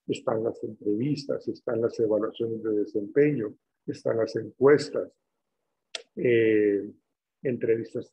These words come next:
a los jefes, eh, de los jefes a los subalternos, las pruebas técnicas para determinar competencias, todas este tipo de, de, de, de herramientas, de técnicas,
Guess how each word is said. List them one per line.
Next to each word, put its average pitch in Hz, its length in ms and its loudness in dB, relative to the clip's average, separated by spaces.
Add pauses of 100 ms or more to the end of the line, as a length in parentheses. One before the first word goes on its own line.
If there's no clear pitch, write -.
(120)
a 113 100 -6
los 104 180 -8
jefes, 147 540 0 (640)
eh, 113 380 4
de 120 100 4
los 110 180 -2
jefes 117 380 -2
a 113 60 0
los 113 200 -2
subalternos, 117 800 0 (640)
las 123 220 -2
pruebas 120 540 4
técnicas 120 560 -2
para 113 200 2
determinar 107 640 -2
competencias, 123 920 -2 (460)
todas 175 400 4
este 170 260 0
tipo 165 420 4
de, 147 160 6
de, 120 280 0
de, 110 360 -4 (300)
de 131 200 4
herramientas, 135 720 2
de 117 120 -6
técnicas, 135 680 -2